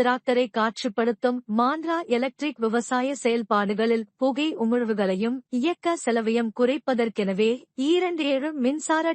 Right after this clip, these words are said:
டிராக்டர் உருவாக்கப்பட்டிருக்குது. முருகப்பா குழுமத்தின் தூய்மை போக்குவரத்து செயற்பிரிவான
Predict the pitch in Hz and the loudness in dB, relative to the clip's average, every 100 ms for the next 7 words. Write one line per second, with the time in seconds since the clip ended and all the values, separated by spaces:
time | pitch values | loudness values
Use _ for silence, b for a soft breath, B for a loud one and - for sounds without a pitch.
0 | - 233 240 - 247 226 240 247 262 254 | 2 2 2 0 -2 0 0 0 0 -2
1 | 233 220 202 233 226 240 220 247 208 214 | -2 -2 -2 -2 0 0 0 0 0 0
2 | 262 262 277 285 285 269 233 226 226 247 | 0 0 -2 0 0 0 0 0 0 0
3 | 226 - 277 339 349 330 247 254 269 247 | -2 -2 -2 -2 -4 -2 0 0 0 0
4 | 247 233 240 220 226 240 247 240 226 233 | 0 0 -2 0 2 2 2 0 2 2
5 | 233 254 | 0 0